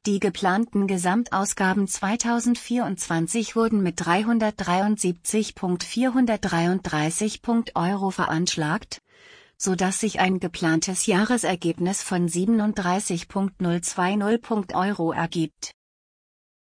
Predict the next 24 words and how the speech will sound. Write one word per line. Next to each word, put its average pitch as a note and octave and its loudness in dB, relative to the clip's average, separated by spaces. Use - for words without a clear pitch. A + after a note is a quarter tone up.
In G3 2
seinem F#3 0
Kurzreferat E3+ -2
lobte G3+ 0
der F#3 2
Leiter E3+ 0
des E3+ -2
Forstamtes F3 -2
Johannes G3+ 2
Kreuz F3+ -2
Niklas F#3 0
Teppmeier F#3+ 0
die F#3+ 0
jahrzehntelange F#3+ 2
Arbeit F3+ 0
unseres F3 0
Revierförsters F3+ 0
und E3+ -4
betonte F#3+ -2
die A3 0
Zukunftsfähigkeit F3+ -2
des F3+ -2
Weidenthaler F#3 2
Waldes. D#3 0